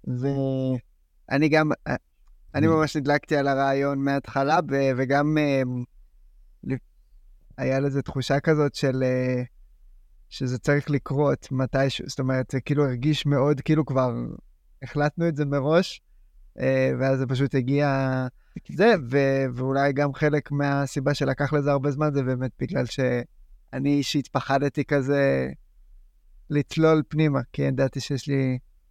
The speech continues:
Speaker 1: הרבה מחשבות, ו-, ולא רציתי לעשות את העבודה <laughs> של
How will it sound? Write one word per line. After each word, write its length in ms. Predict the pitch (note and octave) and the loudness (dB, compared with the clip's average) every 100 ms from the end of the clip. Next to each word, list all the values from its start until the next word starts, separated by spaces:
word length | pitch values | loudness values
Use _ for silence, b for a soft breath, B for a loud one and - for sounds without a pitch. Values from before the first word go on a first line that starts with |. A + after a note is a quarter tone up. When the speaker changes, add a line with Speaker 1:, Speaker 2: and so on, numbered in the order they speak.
| - | -14
Speaker 1:
הרבה 260 | - C3 C#3 | -6 -2 -2
מחשבות, 560 | C#3+ - C#3+ C3+ D#3 D#3 D3 | -2 -2 -2 2 0 0 -2
ו-, 300 | C#3 C3+ C3 - - - - - - | 0 0 -2 -6 -20 -20 -20 -12 -4
ולא 260 | C#3+ D3 | -2 0
רציתי 320 | D3+ - C#3+ | 0 -2 0
לעשות 280 | D3 C#3 D3+ | 2 2 -2
את 160 | D3 C3+ | -4 -2
העבודה 480 | C#3 B2+ C#3 C#3 F#3+ - _ _ - - - | -2 -2 -2 0 -2 -2 _ _ -20 -20 -20
<laughs> 540 | _ _ _ _ _ - | _ _ _ _ _ -14
של 180 | - | -6